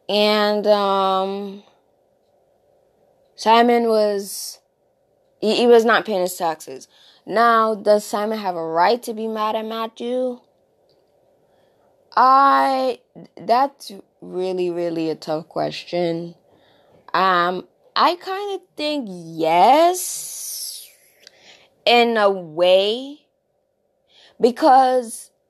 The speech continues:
I felt like, well, at the same time,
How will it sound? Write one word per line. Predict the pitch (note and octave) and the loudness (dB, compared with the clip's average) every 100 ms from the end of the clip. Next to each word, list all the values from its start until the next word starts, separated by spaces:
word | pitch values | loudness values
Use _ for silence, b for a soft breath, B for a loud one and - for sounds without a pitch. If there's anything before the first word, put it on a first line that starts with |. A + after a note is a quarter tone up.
| _ _ _ _ _ _ _ - | _ _ _ _ _ _ _ 2
I | G#3+ | 2
felt | A#3 - C#4 D4+ D#4+ A#3+ | 2 -4 0 2 0 0
like, | A3 G3+ F#3+ F#3 F3+ _ | -2 2 2 0 -4 _
well, | F3+ G#3+ G#3+ G#3+ G#3+ G#3 G3+ _ _ _ _ _ _ _ _ - | -2 0 2 2 0 -4 -12 _ _ _ _ _ _ _ _ 0
at | G3+ G3 | 0 0
the | G3+ | -6
same | G3 G#3+ G3+ G3 | -6 -4 -4 -4
time, | - - G3+ A#3 C#4 A#3+ F#3 E3 D3+ F#3+ | -10 -14 -10 -6 -2 0 0 -2 -4 -10